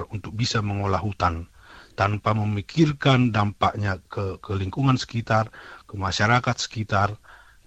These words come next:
dan imbasnya setelah, eh, konsesi bertahun-tahun,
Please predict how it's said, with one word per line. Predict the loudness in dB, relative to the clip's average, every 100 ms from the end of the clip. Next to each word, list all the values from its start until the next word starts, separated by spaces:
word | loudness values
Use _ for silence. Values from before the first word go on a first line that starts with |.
| -2
dan | -2 0
imbasnya | 0 2 2 2 0 0
setelah, | -4 -2 0 0 -2 -8 -4
eh, | 0 0 0 -6 -14 -20 -20 -20 -18
konsesi | -4 -2 2 2 2 0
bertahun-tahun, | -2 -2 2 2 2 4 4 4 2 -2